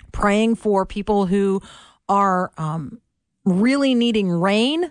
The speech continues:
We got lots of places across the country where, you know, the seeds are in the ground and the, uh, uh, the little heads of, uh, of grain are just popping up, or corn, and we need a little rain.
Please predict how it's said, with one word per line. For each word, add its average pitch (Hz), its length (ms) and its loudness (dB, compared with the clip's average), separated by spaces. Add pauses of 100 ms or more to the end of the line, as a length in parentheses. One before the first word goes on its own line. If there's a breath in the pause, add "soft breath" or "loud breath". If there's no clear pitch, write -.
(140)
We 214 60 0
got 202 140 0
lots 208 380 0
of 254 80 -4
places 233 320 -2
across 208 320 -2
the 214 80 -6
country 277 460 -2 (380 loud breath)
where, 196 500 0 (160)
you 196 100 -6
know, 175 200 0
the 180 120 -2
seeds 254 360 0
are 233 100 2
in 226 120 2
the 202 60 0
ground 214 560 0
and 190 560 0
the, 190 300 0
uh, 170 360 0 (480 soft breath)
uh, 151 320 -4
the 180 140 0
little 220 240 0
heads 240 460 -2
of, 190 500 -2
uh, 175 200 -6
of 180 140 0
grain 220 380 0
are 180 120 0
just 226 380 -2
popping 220 360 0
up, 247 200 0
or 185 120 -4
corn, 240 460 0
and 190 340 0 (240 soft breath)
we 214 100 0
need 254 160 2
a 262 60 2
little 226 220 2
rain. 233 420 0